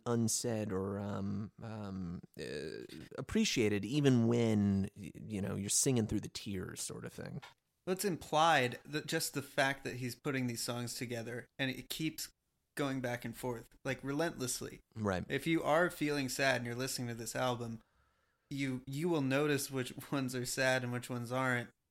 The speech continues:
Speaker 2: in a big way. And the fact that they all kind of have this sadness to them i-, is something that jumps out or i-, is revealed. And I feel like this song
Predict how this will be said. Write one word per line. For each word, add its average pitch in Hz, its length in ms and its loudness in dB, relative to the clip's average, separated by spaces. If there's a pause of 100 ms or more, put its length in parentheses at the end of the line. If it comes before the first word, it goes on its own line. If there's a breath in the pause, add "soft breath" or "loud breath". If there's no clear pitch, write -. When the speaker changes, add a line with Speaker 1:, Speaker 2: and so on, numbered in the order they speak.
(360)
Speaker 2:
in 131 120 0
a 120 40 0
big 127 280 2
way. 123 500 2
And 131 300 0 (180)
the 135 80 -6
fact 147 440 2
that 147 100 -4
they 135 100 0
all 139 340 0
kind 127 240 -4
of 120 60 -2
have 120 220 -4
this 120 240 -6 (340)
sadness 117 600 0
to 123 180 -4
them 120 260 -10 (460)
i-, 127 240 -2
is 123 240 -2
something 120 400 -4
that 117 160 -8 (480)
jumps 127 320 -2
out 113 340 -2 (320)
or 123 180 -2 (200)
i-, - 40 -6 (120)
is 123 160 -4
revealed. 117 640 -4
And 123 400 -2 (800)
I 143 80 4
feel 151 160 0
like 135 140 -2
this 151 200 0
song 123 520 -2